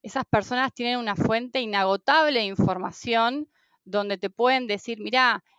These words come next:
esto está buenísimo, pero, pero el cliente no lo percibe así, este proceso el cliente se va enojado,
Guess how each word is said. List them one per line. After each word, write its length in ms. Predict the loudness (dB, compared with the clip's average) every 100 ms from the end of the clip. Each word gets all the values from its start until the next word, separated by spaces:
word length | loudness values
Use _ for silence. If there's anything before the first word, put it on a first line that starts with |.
| -12
esto 180 | -4
está 200 | -2 2
buenísimo, 640 | 2 2 0 -4 -4 -4 -2
pero, 180 | 0 -2
pero 160 | -4
el 60 | -8
cliente 420 | -6 -6 -4 -4
no 100 | -2
lo 100 | -2
percibe 340 | -2 -6 -6 -6
así, 480 | -6 -8 -6 -6 -10 _
este 260 | -14 -4 -4
proceso 460 | 0 -2 0 -2 -2
el 100 | -2
cliente 340 | -4 -4 -6
se 160 | -4 -2
va 80 |
enojado, 880 | -2 -4 0 2 4 4 4 2 0